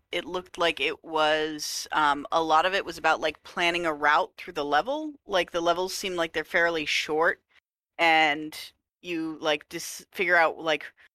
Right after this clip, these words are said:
which way to go through the level so that it takes forty-five seconds instead of sixty seconds or something like that.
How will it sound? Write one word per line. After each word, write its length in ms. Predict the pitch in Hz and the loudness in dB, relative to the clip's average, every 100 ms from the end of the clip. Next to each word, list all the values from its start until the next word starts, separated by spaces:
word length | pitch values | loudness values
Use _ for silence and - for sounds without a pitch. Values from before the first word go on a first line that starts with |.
| _ _ | _ _
which 340 | 165 180 - | 0 0 0
way 440 | 180 170 175 170 170 | 4 4 6 2 0
to 120 | - | -6
go 240 | 160 160 170 | 0 2 0
through 160 | - 175 | -2 -2
the 100 | 165 | 2
level 400 | 165 165 170 165 | 4 4 2 0
so 320 | - 160 156 | 0 0 2
that 180 | 156 151 | 2 2
it 140 | - | 0
takes 340 | - 156 - | -2 -4 -4
forty-five 640 | - 196 165 151 - 156 160 | -8 -2 -2 0 2 2 2
seconds 460 | - 156 151 160 | 0 0 -2 -8
instead 260 | 156 - 156 | -10 -6 -6
of 60 | 147 | -4
sixty 360 | - - - | -6 -6 -8
seconds 440 | 175 175 180 185 - | 0 0 0 -4 -8
or 60 | 185 | -6
something 300 | 190 190 190 | -6 -4 -4
like 200 | 180 185 | -2 2
that. 300 | 185 190 | 2 2